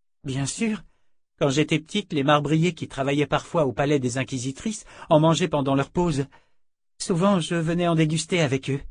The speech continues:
Ils disaient qu'avec ça, je deviendrais assez grande et forte pour porter un jour la robe de mère inquisitrice. Si je me souviens bien, ils préparaient le lardo dans des moules en marbre.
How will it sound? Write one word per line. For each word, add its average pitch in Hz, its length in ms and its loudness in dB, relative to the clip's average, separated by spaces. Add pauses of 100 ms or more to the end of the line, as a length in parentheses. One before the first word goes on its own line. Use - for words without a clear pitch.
(560)
Ils 120 160 -6
disaient 120 400 0
qu'avec 110 300 -2
ça, 143 200 0
je 117 120 -4
deviendrais 127 520 -2
assez 120 220 -4
grande 135 280 2
et 139 60 6
forte - 400 -4 (240)
pour - 160 0
porter 165 300 2
un 165 100 4
jour 170 240 2
la 147 100 4
robe 160 280 4
de 135 100 4
mère 180 240 4
inquisitrice. 190 720 -6 (580)
Si - 180 -6
je 107 120 -4
me 113 100 0
souviens 110 340 -2
bien, 135 200 2
ils 143 120 0
préparaient 127 400 -2
le 110 100 -2
lardo 127 340 -2
dans 120 160 -4
des 131 140 0
moules 175 240 4
en 151 120 4
marbre. 143 400 -2